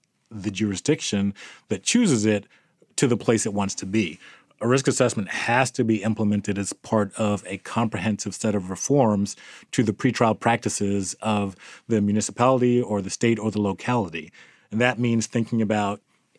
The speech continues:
by statute, limiting the number of offenses and the, and the folks who will actually even be eligible for jail in the first place. It means thinking about due process and making sure that no matter what, there is no detention decision made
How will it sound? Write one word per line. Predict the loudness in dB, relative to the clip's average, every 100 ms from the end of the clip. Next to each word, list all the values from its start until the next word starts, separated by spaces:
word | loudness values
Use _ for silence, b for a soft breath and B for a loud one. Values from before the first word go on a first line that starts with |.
| _ _ _ -6
by | -2 -2
statute, | 0 -2 0 2 2 0
limiting | 0 2 2 2 2
the | 2
number | 2 2 2 2
of |
offenses | 0 0 -2 0 0 2
and | 0
the, | 0 -4
and | -4
the | -4
folks | -4 0 0 -2
who | -4 0
will | 0 -2
actually | -6 -4 -4 -2
even | -2 0
be | 0 -2 0
eligible | 2 4 2 0 -2
for | -4 -8
jail | -4 -2 -2
in | -4
the | -8
first | 0 0 0
place. | -4 -6 -6 -10 -12 B B B B B
It | -16 -4
means | 0 2 0 0
thinking | -2 0 0
about | 2 2 0
due | -2 -2
process | 0 0 0 -2 -2 -4 -10 -14 B B
and | -2 0
making | 0 0
sure | 0 2 2
that | 2 -2 -4 b b 0
no | 2
matter | 4 4 2
what, | 2 2 0 -2
there | -2 0
is | 0
no | 0 2 2
detention | 0 -2 -2 -2 -2
decision | -2 -2 -2 0 0
made | 2 2 0 -2